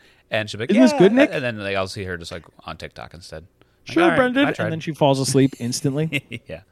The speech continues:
Speaker 2: Um, so then, you know, I don't know about you.
Speaker 1: You're
Speaker 2: We Got
Speaker 1: feeling
Speaker 2: Ice
Speaker 1: twenty-two.
Speaker 2: gets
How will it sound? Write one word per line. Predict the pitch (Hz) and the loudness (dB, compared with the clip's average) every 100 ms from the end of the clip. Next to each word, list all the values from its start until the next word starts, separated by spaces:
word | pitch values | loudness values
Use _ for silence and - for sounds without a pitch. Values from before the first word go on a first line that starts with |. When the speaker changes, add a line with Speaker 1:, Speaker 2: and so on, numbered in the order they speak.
| _ _ _ _ _ _ _ | _ _ _ _ _ _ _
Speaker 2:
Um, | 160 160 156 147 139 - _ _ | 0 2 2 0 -6 -16 _ _
so | - 190 | -10 -6
then, | 185 180 - _ _ _ _ _ _ | -4 -6 -12 _ _ _ _ _ _
you | 165 | -4
know, | 139 117 104 _ _ _ _ _ _ _ _ _ _ _ _ - | -2 -2 -4 _ _ _ _ _ _ _ _ _ _ _ _ -4
I | 180 | 0
don't | 214 | 2
know | |
about | 196 160 | 4 4
you. | 165 156 95 135 _ - _ _ - 139 _ 143 | 4 2 2 -6 _ -20 _ _ -20 -20 _ 0
Speaker 1:
You're | 160 | 4
Speaker 2:
We | |
Got | 208 | 6
Speaker 1:
feeling | 202 185 | 6 4
Speaker 2:
Ice | - | 2
Speaker 1:
twenty-two. | 156 | -2
Speaker 2:
gets | - - - | -2 -4 -12